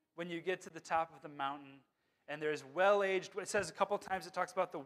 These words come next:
well-aged, well-refined wine. Like, this is God throwing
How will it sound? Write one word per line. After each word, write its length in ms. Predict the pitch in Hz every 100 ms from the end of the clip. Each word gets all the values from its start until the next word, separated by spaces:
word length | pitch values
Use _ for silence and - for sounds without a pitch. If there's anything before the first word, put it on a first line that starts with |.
| 131
well-aged, 540 | 190 196 202 185 -
well-refined 840 | 143 180 202 202 196 - 185 185 180 156
wine. 280 | 170 165 160 - _
Like, 160 | 147 -
this 300 | 208 220 220
is 320 | 208 190 - - _ _ _ _
God 720 | - 160 165 139 117 110 123 147 - - _ _ _ _ _ _ _ _ _ _ _
throwing 460 | 165 156 160 156